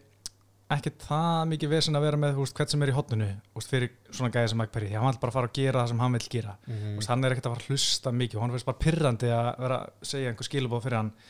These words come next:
Speaker 1: innan hvernig sem er, þannig að hann þarf bara einhvern veginn að segja tímann og setja klaka á sig og eitthvað þannig.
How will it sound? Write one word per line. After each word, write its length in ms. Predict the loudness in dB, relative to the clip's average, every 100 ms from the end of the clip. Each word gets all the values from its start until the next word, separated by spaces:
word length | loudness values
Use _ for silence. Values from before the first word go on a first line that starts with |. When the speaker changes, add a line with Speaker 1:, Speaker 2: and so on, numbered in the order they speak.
| -20 -20 -20 -20 _
Speaker 1:
innan 200 | -2 -2
hvernig 180 | 0 0
sem 120 | 0
er, 40 | 0
þannig 200 | 0 2
að 20 |
hann 140 | 0 0
þarf 220 | -2 0
bara 120 | 0
einhvern 100 | 0
veginn 140 | -2
að 40 | 0
segja 100 | -2
tímann 440 | 0 2 4 2 2
og 220 | 0 -2
setja 180 | -4 -2
klaka 260 | -2 0
á 40 | -2
sig 120 | -2
og 60 | -2
eitthvað 120 | 0
þannig. 180 | 0